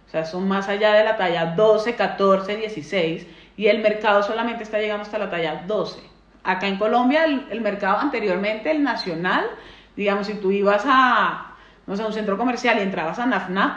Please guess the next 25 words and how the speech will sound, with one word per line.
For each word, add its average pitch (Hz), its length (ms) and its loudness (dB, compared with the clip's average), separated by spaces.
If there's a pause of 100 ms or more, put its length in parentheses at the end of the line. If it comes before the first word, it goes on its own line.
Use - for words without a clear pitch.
(140)
hoy 262 260 6
en 311 160 4
día, 311 360 2 (180)
dos 196 180 0
mil 196 160 0
veintiuno, 240 480 -2
yo 196 220 -2
no 233 80 -2
encuentro 170 420 -8
ropa 185 220 -6
de 190 60 -8
mi 175 80 -6
talla 147 240 -8
en 170 80 -10
NAF 151 180 -12
Naf. - 300 -12 (840)
Ni 202 160 -2
en, 175 360 -6
en 214 260 -2
tenis, 285 320 2
más 277 260 2
o 226 80 -6
menos. 190 400 -6 (600)
En 233 220 2
Zara 294 580 4